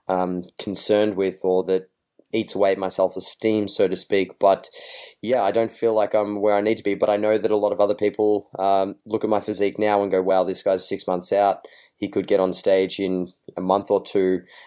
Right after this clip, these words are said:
uh, if he really wanted and do quite well." But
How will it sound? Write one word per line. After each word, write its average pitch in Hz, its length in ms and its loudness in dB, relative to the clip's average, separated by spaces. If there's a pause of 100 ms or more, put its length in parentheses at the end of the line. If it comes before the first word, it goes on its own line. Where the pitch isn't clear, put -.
(140)
uh, 80 60 -2
if 92 100 -4
he 98 120 -2
really 95 200 2
wanted 95 300 2
and 92 160 -2
do 98 160 0
quite 92 320 0
well." 101 300 4
But 92 300 0